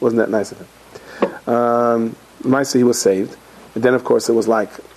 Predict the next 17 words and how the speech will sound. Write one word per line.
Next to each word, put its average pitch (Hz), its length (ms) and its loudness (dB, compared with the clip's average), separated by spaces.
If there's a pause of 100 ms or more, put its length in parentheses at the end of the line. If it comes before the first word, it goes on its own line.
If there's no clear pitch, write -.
(180)
"Okay, - 320 2
but 87 80 0
Hashem, 104 280 -2
you 160 100 6
didn't 160 140 0
save 90 200 -4
me. 120 60 0
The 120 80 0
night 110 140 -2
watchman 120 340 -2
saved - 240 -6
me." 110 60 -10
You - 60 -6
know, - 60 -8
almost - 240 -10
like, - 260 -10
uh, - 80 -12